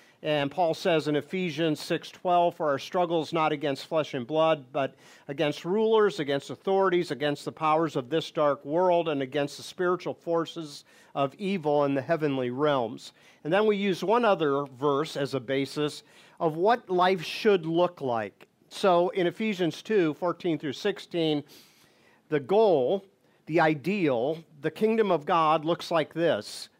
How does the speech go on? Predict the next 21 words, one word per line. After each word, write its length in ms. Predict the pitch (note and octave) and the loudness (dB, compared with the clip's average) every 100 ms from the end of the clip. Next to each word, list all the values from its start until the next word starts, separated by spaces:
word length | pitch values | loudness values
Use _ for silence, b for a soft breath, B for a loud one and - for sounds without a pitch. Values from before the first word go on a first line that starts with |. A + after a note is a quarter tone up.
| - | -6
"Jesus 460 | D3+ F#3+ F#3+ F3+ | -2 0 0 0
is 160 | F3+ D#3+ | 0 2
our 140 | D3 | 0
peace, 500 | C3+ - G#3+ G#3+ - | 0 -6 -2 -2 -4
who 140 | F3+ D3+ | -4 2
has 260 | D3+ C#3 | 2 0
made 380 | D3 E3+ F3 D3+ | 0 2 2 0
the 80 | C#3 | -4
two 280 | - B3 A3+ | -6 -6 -6
groups 580 | C3 C3 C#3 F#3 - - b b | -4 -2 -2 -6 -16 -18 b b
one 500 | D#3 F#3 G3+ C#3 B2+ | 0 4 4 4 0
and 220 | D3 D3 | -2 -2
has 200 | D#3 C#3+ | -2 -4
destroyed 540 | C#3+ C3+ - G3 G#3 G3 | -6 -8 -4 0 0 0
the 80 | |
barrier, 640 | F#3+ C#3+ C#3 C3 C3 C3 B2+ | -4 0 0 0 0 -2 -4
the 140 | A#2+ | -6
dividing 520 | A2+ A2 C#3 F3 F#3+ | -10 -6 -2 0 2
wall 220 | F3 D#3 D3+ | 2 2 0
of 80 | |
hostility, 800 | C#3+ C3+ - - D#3 C#3+ C#3 C3+ | -2 -6 -8 -4 -2 0 -2 -6